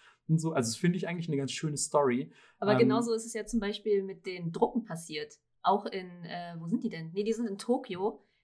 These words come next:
Speaker 2: Ich glaube, die heißen, oh Gott, ich war sogar da, richtig peinlich, äh, Mokohankan,
Speaker 1: Mhm.
Speaker 2: glaub ich.
Speaker 1: Mhm.
Speaker 2: Und die, äh, machen Drucke,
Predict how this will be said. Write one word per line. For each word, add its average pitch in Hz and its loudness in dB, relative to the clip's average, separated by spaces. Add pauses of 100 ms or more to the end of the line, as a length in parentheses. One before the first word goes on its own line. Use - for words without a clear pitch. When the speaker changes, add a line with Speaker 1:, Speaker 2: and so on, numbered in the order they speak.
Speaker 2:
Ich - -14
glaube, 202 4
die 226 -6
heißen, 214 -8
oh 170 -6
Gott, 170 -4
ich 165 -10
war 180 -8
sogar 175 -10
da, 170 -8
richtig 190 -16
peinlich, 185 -8 (320)
äh, 170 -6
Mokohankan, 202 -4 (240)
Speaker 1:
Mhm. 147 4
Speaker 2:
glaub 240 2
ich. 330 -12
Speaker 1:
Mhm. 151 4
Speaker 2:
Und - 4
die, 233 2
äh, 202 -2
machen 196 -4
Drucke, 196 0